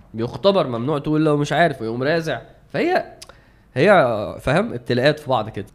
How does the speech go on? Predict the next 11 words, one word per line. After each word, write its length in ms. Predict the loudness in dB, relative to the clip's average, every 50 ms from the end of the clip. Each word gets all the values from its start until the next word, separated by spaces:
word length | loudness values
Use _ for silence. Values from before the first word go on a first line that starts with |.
| -12 -10
الأصول 540 | -8 -8 -8 -8 -6 -4 -2 -2 -2 -2
وكثرة 520 | -4 -4 -6 -8 -8 -6 -8 -10 -10 -10 -12
المصادر 640 | -12 -12 -12 -12 -10 -8 -8 -6 -6 -6 -6 -8 -8
والتشتت 640 | -10 -10 -12 -12 -8 -8 -8 -8 -8 -10 -10 -10
اللي 140 | -10 -10 -10
بيحصل 520 | -10 -8 -8 -8 -8 -8 -6 -6 -4 -4 -4
لما 160 | -6 -8 -8
نيجي 380 | -6 -4 -2 -2 -2 -2 -2
نطلب 380 | -4 -4 -6 -8 -8 -8 -8 -6
علم 240 | -6 -6 -6 -8 -8
شرعي 460 | -8 -8 -8 -8 -8 -8 -10 -10